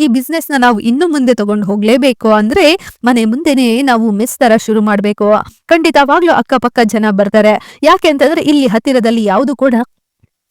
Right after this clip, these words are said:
ಯಾವ್ದು ಕೂಡ ಮೆಸ್ ಇಲ್ಲ. ಕಡಿಮೆದಲ್ಲಿ ನಾವು ಊಟ ಕೊಟ್ರೆ ಎಲ್ಲರೂ ಕೂಡ ಉಪಯೋಗ ಆಗುತ್ತೆ" ಅಂತ ಇಲ್ಲಿಗೆ ಬರ್ತಾರೆ. ಹಾಗೆ ಕೆಲಸ ಕೂಡ ಉಪಯೋಗ ಆಗೋ ತರನೇ ನಾವು ಅಡುಗೆ ಮಾಡಿ ಬಡಿಸಬೇಕು.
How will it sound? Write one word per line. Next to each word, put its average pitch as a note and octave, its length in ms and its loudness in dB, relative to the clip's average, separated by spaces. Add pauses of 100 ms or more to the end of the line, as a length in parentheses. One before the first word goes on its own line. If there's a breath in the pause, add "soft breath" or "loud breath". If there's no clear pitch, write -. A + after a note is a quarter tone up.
(280 soft breath)
ಯಾವ್ದು B3+ 340 2
ಕೂಡ F#4 240 0
ಮೆಸ್ A#3+ 280 -2
ಇಲ್ಲ. A3+ 160 2 (180)
ಕಡಿಮೆದಲ್ಲಿ D#4+ 920 0
ನಾವು C4+ 240 -2
ಊಟ C4+ 200 -6 (100)
ಕೊಟ್ರೆ C4+ 320 0
ಎಲ್ಲರೂ A3+ 340 0
ಕೂಡ F4 240 -2
ಉಪಯೋಗ A3+ 500 0
ಆಗುತ್ತೆ" G#3+ 380 0
ಅಂತ A3+ 180 -2
ಇಲ್ಲಿಗೆ G#3+ 400 0
ಬರ್ತಾರೆ. A3 380 0 (480 loud breath)
ಹಾಗೆ D#4+ 240 2
ಕೆಲಸ A#3 380 -2
ಕೂಡ D#4+ 200 0
ಉಪಯೋಗ A3+ 380 0
ಆಗೋ A3 240 2
ತರನೇ E4+ 360 2
ನಾವು A3 240 0
ಅಡುಗೆ A3+ 360 0
ಮಾಡಿ D#4+ 360 2
ಬಡಿಸಬೇಕು. A3 680 -2